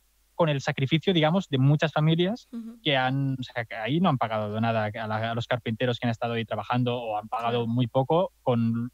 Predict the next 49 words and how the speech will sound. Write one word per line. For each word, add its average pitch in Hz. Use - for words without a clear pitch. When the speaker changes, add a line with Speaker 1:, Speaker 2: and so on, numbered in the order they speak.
Speaker 1:
y 117
luego 127
tenían 139
que 127
dar 117
el 110
diezmo, 127
o 98
sea, 113
que 107
te 107
pago 139
y 147
luego 127
me 123
lo 113
devuelves. 110
O 113
sea 107
que 98
todo 135
en 120
oro, 151
bañado 127
en 117
oro, 156
unas 143
pinturas 123
súper 120
guays. 139
Eh, 139
me 135
estuve 165
con 151
el 143
número 170
ter-, 143
el 127
número 160
tres 156
de 139
la 135
iglesia, 156
es 170
un 139
tío 170
que 156
se 135
llama, 175